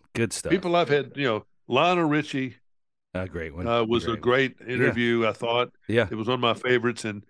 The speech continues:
Speaker 1: Yeah, it was good.
Speaker 2: Tom Jones was another one we've done, which is one was very
Speaker 1: Oh,
Speaker 2: lax.
Speaker 1: gosh,
Speaker 2: We
Speaker 1: yeah.
Speaker 2: did it in the middle of the night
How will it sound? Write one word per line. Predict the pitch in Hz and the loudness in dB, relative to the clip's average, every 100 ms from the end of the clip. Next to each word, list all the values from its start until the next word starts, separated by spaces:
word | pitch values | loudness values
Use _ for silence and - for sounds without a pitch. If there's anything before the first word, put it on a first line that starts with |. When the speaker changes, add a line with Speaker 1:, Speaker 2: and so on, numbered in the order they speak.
| - | -8
Speaker 1:
Yeah, | 98 87 | -6 -6
it | |
was | 82 | -6
good. | - | 0
Speaker 2:
Tom | 139 151 | 0 0
Jones | 113 131 131 123 117 | 0 0 0 0 -6
was | 87 | -12
another | 107 113 127 127 | -4 0 2 2
one | 120 113 | 0 0
we've | 113 107 | -2 0
done, | 117 117 110 | 0 0 -2
which | 98 - | -6 -8
is | 95 | -12
one | 117 117 104 | -6 -6 -6
was | 92 | -6
very | 113 120 120 | 0 2 2
Speaker 1:
Oh, | |
Speaker 2:
lax. | 110 120 117 | 2 2 0
Speaker 1:
gosh, | 104 80 - | -2 -4 -6
Speaker 2:
We | 127 | 0
Speaker 1:
yeah. | |
Speaker 2:
did | 147 | 0
it | 143 | 0
in | |
the | 117 | -2
middle | 131 139 123 | 0 0 0
of | 127 | -4
the | 113 | -2
night | 117 123 131 | 2 2 0